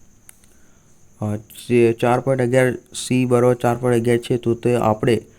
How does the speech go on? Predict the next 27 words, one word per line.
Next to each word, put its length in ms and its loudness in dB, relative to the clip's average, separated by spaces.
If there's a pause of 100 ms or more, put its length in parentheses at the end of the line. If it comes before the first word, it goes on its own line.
(260)
પાંચના 460 2
ગુણિતમાં 480 0
લેવાથી 520 0
તેને 320 -2
પાંચ 360 0 (240)
લઈ 180 2
લેશું. 420 0 (380)
અ, 40 -6
અને 600 -2
જેથી 500 -2 (120)
પ્રથમ 320 0
વર્ગ 460 0
પંદર, 640 0 (360)
વીસ 280 -6
થશે 320 -2
અને 280 -2 (380)
અંતિમ 460 -2
વર્ગ 280 0
પચાસ 560 -4 (140)
થી 80 -4
પંચાવન 480 -4
થશે. 300 -10
ઓકે, 340 -6 (2250)
પચાસ 320 -2
સ્ત્રીઓની 420 0
ઉંમર 360 0
દર્શાવતું 600 0